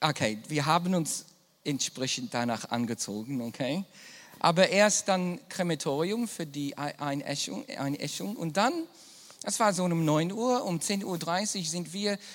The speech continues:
zu den kleinen Kirche, Dorfkirche in ihrem Dorf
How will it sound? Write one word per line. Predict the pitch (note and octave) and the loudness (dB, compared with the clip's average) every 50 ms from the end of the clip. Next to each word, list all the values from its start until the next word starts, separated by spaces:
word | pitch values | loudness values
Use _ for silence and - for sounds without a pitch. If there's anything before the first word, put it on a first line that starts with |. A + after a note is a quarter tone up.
| - - | -14 -10
zu | - - F#3+ F3+ | -8 -6 -4 -2
den | E3+ F3 E3+ F3 E3+ D#3+ - - - - _ - | 0 0 0 0 -2 -4 -8 -14 -20 -20 _ -10
kleinen | - - G3 F#3+ G#3 A3+ A#3 A#3+ A#3 A3+ A3 A3+ - - - - - | -4 2 4 4 4 4 2 2 2 2 0 -2 -4 -10 -18 -10 -6
Kirche, | - G#3 G#3 G#3+ A3+ - - D3 C3 | -2 0 0 0 0 0 0 -2 -2
Dorfkirche | C3 - F#3 G3 G#3+ A#3 A3 - - - - G3+ F#3 F#3 F#3 - - F3+ F3 E3+ F3 - - - - - | -2 0 2 2 2 2 0 -4 -10 -8 -4 -2 -2 -2 -2 -4 -4 -4 -4 -4 -4 -8 -12 -18 -10 -6
in | - E3+ D#3+ | -4 -4 -2
ihrem | - F#3 F#3 F#3 F3+ E3 | -2 0 0 0 0 0
Dorf | E3+ F3 E3+ F#3 G3 - - | -2 -2 -2 -2 -4 -6 -12